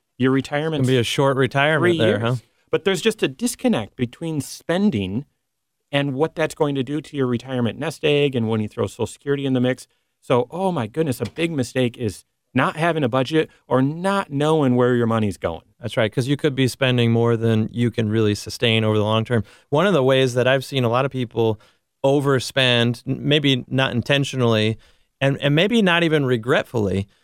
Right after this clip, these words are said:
Speaker 2: uh, is helping the kids or grandkids more than they can really afford.
Speaker 1: Yeah.
Speaker 2: You know, the, the generations coming behind you, they get into some sort of financial pinch or have some sort of trouble,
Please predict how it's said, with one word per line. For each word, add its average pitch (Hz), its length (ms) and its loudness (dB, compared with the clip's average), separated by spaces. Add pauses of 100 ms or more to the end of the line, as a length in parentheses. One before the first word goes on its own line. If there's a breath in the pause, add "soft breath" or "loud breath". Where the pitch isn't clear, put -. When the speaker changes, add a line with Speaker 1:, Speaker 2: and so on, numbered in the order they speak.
(200)
Speaker 2:
uh, 127 340 2
is 131 160 0
helping 165 580 0
the 127 80 0
kids 151 400 -2
or 127 100 2
grandkids 117 680 0
more 120 300 2
than 117 180 0
they 113 100 0
can 107 180 -6
really 107 220 0
afford. 92 500 -4
Speaker 1:
Yeah. 98 380 -10
Speaker 2:
You 127 100 0
know, 131 240 2
the, 123 180 2
the 117 120 0
generations 143 720 0
coming 143 260 0
behind 135 440 0
you, 143 140 2
they 127 140 2
get 131 200 0
into 135 220 0
some 131 220 -2
sort 131 220 -2
of 120 80 -2
financial 131 520 0
pinch 131 440 0
or 127 100 0
have 123 220 0
some 131 180 -2
sort 127 200 -4
of 113 80 -4
trouble, 123 480 0